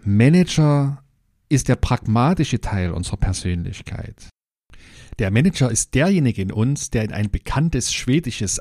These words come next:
Einrichtungshaus fährt, um sich einen Besteckkasten zu kaufen. Und in den Besteckkasten sortiert er dann Messer, Gabel und Löffel exakt in jedes Fach ein.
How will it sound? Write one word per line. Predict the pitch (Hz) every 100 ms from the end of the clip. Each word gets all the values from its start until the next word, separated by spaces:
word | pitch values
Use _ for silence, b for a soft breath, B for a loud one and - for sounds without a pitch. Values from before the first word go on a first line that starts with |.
| -
Einrichtungshaus | 127 156 120 107 98 - 107 107
fährt, | - 104 131 - - - _ _ _ b b b b
um | - 110
sich | 117
einen | 90 107 101
Besteckkasten | 95 - 104 - - 82 - - 110
zu | -
kaufen. | - 85 76 - - - b b b b b b
Und | 127
in | 160
den | 165 156
Besteckkasten | 131 - 170 - 156 - -
sortiert | 147 - 131 - 170 -
er | 135
dann | 131 127 135 135 b b b
Messer, | 117 147 160 147 143 139 - 135
Gabel | 113 131 131 127
und | 131 101
Löffel | 104 131 131 123 120 b b b b b _ _
exakt | 139 - - 160 - - _ _ _
in | 123
jedes | 123 135 120
Fach | - 117 110
ein. | - 87 82